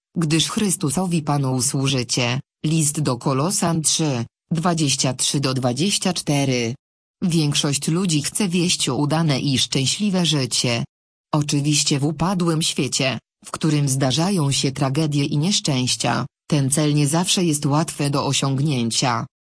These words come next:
Ponadto pozostaje pytanie, jak zdefiniować sukces. Weźmy na przykład Józefa w Egipcie. Jeśli ktoś kiedykolwiek odniósł sukces, to z pewnością był to on. Z więzienia trafił do pałacu.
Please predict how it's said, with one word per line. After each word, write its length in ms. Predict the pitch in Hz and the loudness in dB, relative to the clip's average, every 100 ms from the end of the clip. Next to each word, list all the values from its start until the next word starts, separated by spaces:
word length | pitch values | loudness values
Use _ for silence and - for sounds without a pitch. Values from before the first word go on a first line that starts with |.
| _ _ | _ _
Ponadto 560 | 170 147 151 151 - 127 | 2 4 2 0 -2 -2
pozostaje 640 | 202 202 180 - 151 143 | 0 0 0 2 2 0
pytanie, 680 | 143 135 151 190 151 127 123 - _ | -2 -2 0 2 2 0 -2 -8 _
jak 280 | 160 147 139 | 0 2 0
zdefiniować 840 | 131 151 160 143 143 175 160 135 | 0 -2 0 0 2 2 0 0
sukces. 720 | - 175 143 - 127 117 - - _ _ _ - | 0 -2 -4 -4 -2 0 -2 -6 _ _ _ -6
Weźmy 460 | 202 233 214 190 165 | -2 0 2 2 2
na 140 | 165 | 2
przykład 520 | 151 - 190 165 147 | 0 -2 0 -2 0
Józefa 440 | 170 143 214 214 151 | 0 0 0 0 -2
w 40 | |
Egipcie. 640 | - 127 135 135 143 127 135 _ _ _ _ | -2 -2 -2 -2 -2 -2 -4 _ _ _ _
Jeśli 460 | 220 240 226 - 151 | -2 0 0 2 0
ktoś 320 | 147 147 131 | 0 0 0
kiedykolwiek 760 | - 147 151 151 175 156 151 - | 0 0 0 0 0 0 0 0
odniósł 600 | 160 147 143 135 151 135 | 0 2 0 0 -2 -2
sukces, 720 | - 240 - 151 127 - - _ - | -4 -6 -2 -2 0 0 -2 _ -2
to 140 | 143 | 0
z 100 | 123 | 0
pewnością 680 | - 135 135 135 135 139 139 | 0 0 0 0 0 0 0
był 220 | 135 131 | 0 0
to 200 | 120 226 | 0 0
on. 480 | - 147 131 131 147 - _ _ _ - | 0 0 0 0 -2 -4 _ _ _ -6
Z 100 | 143 | -2
więzienia 640 | 135 143 131 170 180 147 | 0 0 2 0 2 0
trafił 500 | 143 175 208 175 135 | 0 -2 -2 0 0
do 100 | 135 | 0
pałacu. 640 | 147 196 180 135 - 127 135 | 0 0 0 -2 -2 -4 -4